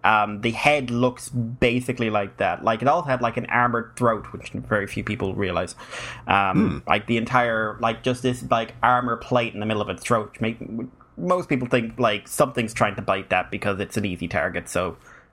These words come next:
Speaker 1: armor it up and then you're fine. Um, but yeah, like, the, the head is a weird thing because lots of, lots of things portray it with those big flat heads.
Speaker 2: Mm-hmm.
Speaker 1: And it's just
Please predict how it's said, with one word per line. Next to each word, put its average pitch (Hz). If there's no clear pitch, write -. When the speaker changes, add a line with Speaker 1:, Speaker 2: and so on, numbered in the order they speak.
Speaker 1:
armor 104
it 95
up 98
and 92
then 92
you're 92
fine. 98
Um, 113
but 120
yeah, 127
like, 120
the, 151
the 180
head 233
is 330
a 269
weird 156
thing 123
because 120
lots 143
of, 165
lots 131
of 143
things 123
portray 123
it 90
with 101
those 107
big 113
flat -
heads. 123
Speaker 2:
Mm-hmm. 117
Speaker 1:
And 123
it's 123
just 135